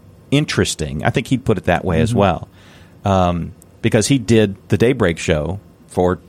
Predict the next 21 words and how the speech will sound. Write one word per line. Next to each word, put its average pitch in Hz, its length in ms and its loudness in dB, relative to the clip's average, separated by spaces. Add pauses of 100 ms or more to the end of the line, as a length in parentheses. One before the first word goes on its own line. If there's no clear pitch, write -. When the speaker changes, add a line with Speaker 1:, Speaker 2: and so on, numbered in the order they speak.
(140)
Speaker 1:
I 78 80 -8
don't 90 120 -4
know, 78 100 -6
twenty 101 300 -2
years 90 520 -2 (640)
before 90 540 2 (540)
I 139 220 0 (100)
assumed 95 340 -2
the 76 60 -4
role, 71 360 -6
and 90 80 -6
now 90 160 0
I've 113 180 0
been 82 140 -2
doing 80 200 -4
it 80 100 -6
for 82 100 -6
sixteen - 380 -6
or 73 60 -6
seventeen 73 500 -6
years. - 380 -14